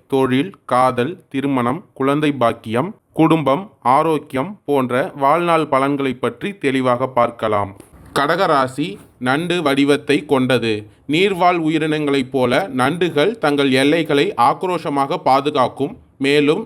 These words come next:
யாராவது தன் எல்லையை நெருங்கி வந்தால் அவர்களை தாக்கவும் தயங்குவதில்லை. விருச்சிகம்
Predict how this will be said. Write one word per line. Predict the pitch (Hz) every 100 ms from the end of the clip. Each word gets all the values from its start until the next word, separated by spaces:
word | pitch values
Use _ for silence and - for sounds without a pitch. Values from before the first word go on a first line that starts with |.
| 139
யாராவது | 135 147 160 156 160 214
தன் | 165 147 131
எல்லையை | 131 160 175 170 156
நெருங்கி | 143 151 160 143
வந்தால் | 123 117 117 180 - _ _
அவர்களை | 135 151 147 143 135
தாக்கவும் | 131 147 - 180 156 196
தயங்குவதில்லை. | - 139 151 147 143 127 113 127 202 - _ _ _ 139
விருச்சிகம் | 185 214 185 160 175